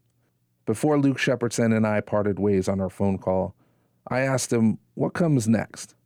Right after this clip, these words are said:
now that he's surfed forty plus footers at Waimea Bay. Does he see himself charging monsters at Nazaré in Portugal, home of the world record for biggest wave ever surfed?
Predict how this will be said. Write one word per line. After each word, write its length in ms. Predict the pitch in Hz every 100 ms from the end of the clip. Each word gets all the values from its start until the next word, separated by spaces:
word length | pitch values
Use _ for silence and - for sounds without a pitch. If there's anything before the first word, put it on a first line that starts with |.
| _ -
now 220 | 113 123
that 120 | 117
he's 160 | 101 -
surfed 340 | - 104 -
forty 380 | - - 135 131
plus 320 | - 117 117
footers 440 | - 120 98 76 95
at 120 | -
Waimea 420 | 101 98 95 92
Bay. 360 | 82 95 - _ _ _ _
Does 140 | 117 120
he 100 | 110
see 160 | 135
himself 380 | 139 131 135 131
charging 420 | - 120 123 107
monsters 560 | 98 120 - 139 135 110
at 120 | 101
Nazaré 560 | 110 117 101 98 113 120
in 80 |
Portugal, 600 | 107 101 101 110 117 127 - _ _ _
home 260 | 117 127 123
of 100 | 101
the 80 |
world 360 | 98 104 113 110
record 500 | 98 98 - 117 110
for 140 | -
biggest 540 | 82 87 110 107 117 -
wave 440 | 92 104 107 110
ever 200 | 110 98
surfed? 420 | 92 - 95 139